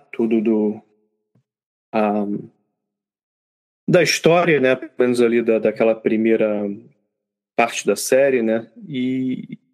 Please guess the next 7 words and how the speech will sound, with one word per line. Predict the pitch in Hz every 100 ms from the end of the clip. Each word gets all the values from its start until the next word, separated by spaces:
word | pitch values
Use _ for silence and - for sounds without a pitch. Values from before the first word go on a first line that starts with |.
| _ _ _ _ _
da, | 104 104 101 - - _ _ _ _ _ _ _ _ _ _ _
aí | 156 151 160 170 - _ _ _ _ _ _
ficou | - 196 190
todo | 180 180
mundo | 175
assim, | 165 170
pô, | -